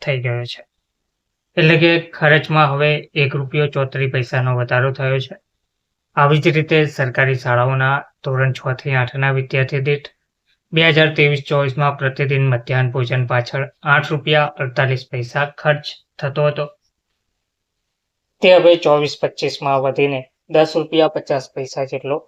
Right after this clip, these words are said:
થઈ ગયો છે. જો કે રાજ્ય સરકાર હવે બાળક દીઠ જે ઘઉં ચોખાનો જથ્થો મધ્યાહન ભોજનમાં ચીજો બનાવવા માટે ફાળવે છે, તેનો ખર્ચ અલગ ગણાવે છે.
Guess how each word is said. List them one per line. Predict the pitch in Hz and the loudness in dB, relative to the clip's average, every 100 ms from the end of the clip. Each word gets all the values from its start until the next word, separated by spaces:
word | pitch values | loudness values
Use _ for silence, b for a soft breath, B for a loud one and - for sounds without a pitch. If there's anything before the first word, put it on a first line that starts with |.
| _ _ | _ _
થઈ | - 139 | -6 -4
ગયો | 131 131 127 | -2 -4 -4
છે. | - - _ _ _ _ _ _ _ _ _ _ _ | -8 -16 _ _ _ _ _ _ _ _ _ _ _
જો | 175 | 2
કે | 185 | 6
રાજ્ય | 175 156 151 170 | 6 6 6 4
સરકાર | 175 170 175 170 165 | 4 4 4 4 0
હવે | 156 143 139 | 0 0 2
બાળક | 139 143 151 | 2 2 0
દીઠ | 156 156 - - | -2 -4 -6 -8
જે | 151 135 | -6 -2
ઘઉં | 143 139 | -2 -2
ચોખાનો | 151 - 151 147 | -6 -4 -4 -4
જથ્થો | 143 131 - 151 | -4 -6 -6 -6
મધ્યાહન | 143 127 147 135 135 | -6 -4 -2 -2 -4
ભોજનમાં | 131 139 139 139 - | -4 -4 -2 -2 -4
ચીજો | - 127 139 | -8 -6 -2
બનાવવા | 135 135 131 131 | -2 0 -2 -2
માટે | 127 135 131 | -2 -4 -2
ફાળવે | 127 131 135 | -2 -2 -2
છે, | - 160 _ _ b b b _ - | -6 -14 _ _ b b b _ 2
તેનો | 165 180 | 4 4
ખર્ચ | 175 170 160 - - _ | 4 2 2 -6 -20 _
અલગ | 151 139 139 | 0 2 0
ગણાવે | 151 147 147 147 | 0 2 0 -2
છે. | - | -6